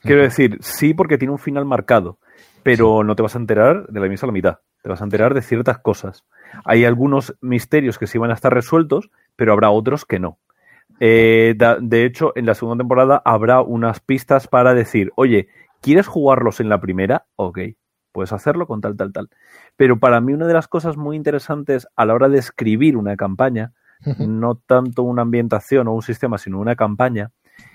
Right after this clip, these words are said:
Speaker 1: es la de sorprender al máster.
Speaker 2: Claro.
Speaker 1: El máster tiene que sentir, cuando está leyendo el libro, lo que tiene que hacer sentir en mesa.
Speaker 2: Ujú.
Speaker 1: Si yo a ti te digo,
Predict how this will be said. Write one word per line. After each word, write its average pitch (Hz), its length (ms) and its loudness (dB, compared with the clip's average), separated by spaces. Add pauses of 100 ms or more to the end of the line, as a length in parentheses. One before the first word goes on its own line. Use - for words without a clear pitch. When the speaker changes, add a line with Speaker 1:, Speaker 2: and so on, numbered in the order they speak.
(280)
Speaker 1:
es 131 160 -2
la 151 120 4
de 143 300 2
sorprender 120 720 2
al 95 120 -2
máster. - 460 -10 (480)
Speaker 2:
Claro. 117 200 2
Speaker 1:
El 117 220 4
máster 135 440 -2
tiene 151 300 -4
que 156 140 -2
sentir, 123 800 -2 (840)
cuando 120 320 2
está 151 220 -2
leyendo 135 340 0
el 101 100 -2
libro, 107 320 -4 (400)
lo 127 240 2
que 131 120 2
tiene 156 320 -4
que 139 80 -2
hacer 127 180 -4
sentir 110 380 -4
en 98 140 -2
mesa. - 360 -8 (360)
Speaker 2:
Ujú. 104 100 -14 (340)
Speaker 1:
Si - 320 -2
yo 135 140 4
a 147 40 2
ti 170 120 0
te 156 160 4
digo, 117 360 4